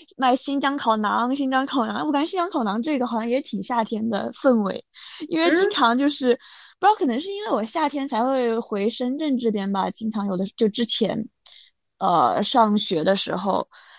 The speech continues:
Speaker 1: 然后回到这边就会有那种路边的什么新疆烤馕、什么大漠牛肉店，
Speaker 2: <laughs>
Speaker 1: 会有那种，然后他就会在门口卖，然后你就会觉得特别有新疆风味，
Speaker 2: 嗯。
Speaker 1: 因为他肯定带上一个那种就白色小帽帽，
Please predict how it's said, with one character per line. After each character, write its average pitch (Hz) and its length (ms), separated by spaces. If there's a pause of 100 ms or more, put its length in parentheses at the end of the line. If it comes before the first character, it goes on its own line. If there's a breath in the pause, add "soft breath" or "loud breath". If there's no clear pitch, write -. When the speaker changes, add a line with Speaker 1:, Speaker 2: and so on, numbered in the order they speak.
Speaker 1:
然 226 140
后 262 80
回 247 160
到 285 140
这 277 160
边 262 160
就 269 120
会 285 80
有 226 100
那 233 100
种 220 160
路 254 180
边 240 260
的 220 200
什 220 100
么 196 200
新 247 180
疆 240 160
烤 214 200
馕、 185 200
什 226 60
么 202 100
大 - 220
漠 247 240
牛 214 160
肉 254 240
店， 311 420
Speaker 2:
<laughs> - 180
Speaker 1:
会 415 140
有 339 80
那 349 180
种， 240 240 (400 loud breath)
然 605 200
后 359 80
他 311 100
就 349 100
会 311 120
在 302 160
门 240 240
口 277 240
卖， 277 440 (320 loud breath)
然 - 140
后 403 100
你 294 80
就 330 60
会 359 100
觉 277 140
得 294 100
特 339 140
别 302 80
有 240 60
新 302 180
疆 302 140
风 311 140
味， 311 120
Speaker 2:
嗯。 294 40
Speaker 1:
因 311 60
为 302 60
他 330 140
肯 226 180
定 262 140
带 294 180
上 254 240
一 233 80
个 247 100
那 254 120
种 214 240
就 240 80
白 208 260
色 254 180
小 220 140
帽 254 220
帽， 226 320